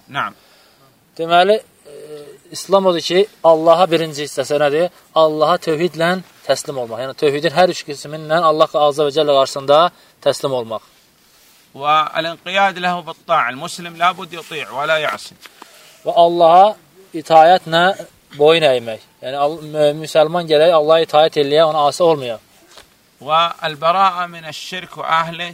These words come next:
Speaker 1: تكون بالقلب واللسان والجوارح.
Speaker 2: Şirkdən və şirk əhlindən də uzaq olmaq və bu da qəlblə, dillə və əzalarla olur.
Speaker 1: إذن هذا هو الإسلام. استسلام لله بالتوحيد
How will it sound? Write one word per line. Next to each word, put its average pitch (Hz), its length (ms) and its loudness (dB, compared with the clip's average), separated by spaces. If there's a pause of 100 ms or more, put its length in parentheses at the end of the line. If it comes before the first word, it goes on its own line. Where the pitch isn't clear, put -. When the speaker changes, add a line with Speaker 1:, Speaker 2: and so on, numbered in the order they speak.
Speaker 1:
تكون 156 380 -14
بالقلب 151 480 -6
واللسان 139 480 -8
والجوارح. 131 580 -12 (520)
Speaker 2:
Şirkdən 190 480 2
və 175 120 4
şirk 190 140 -6
əhlindən 156 480 0
də 170 300 4 (340)
uzaq 160 280 2
olmaq 160 360 6 (500)
və 151 120 -2
bu 170 100 -4
da 170 340 4 (300)
qəlblə, 160 400 0 (160)
dillə 170 360 0 (320)
və 160 60 -6 (120)
əzalarla 147 420 2 (100)
olur. 123 160 -12 (640)
Speaker 1:
إذن 160 260 -16
هذا 185 320 0
هو 180 160 -2
الإسلام. 143 540 -10 (100)
استسلام 165 560 -8
لله 160 220 -6
بالتوحيد 156 680 -12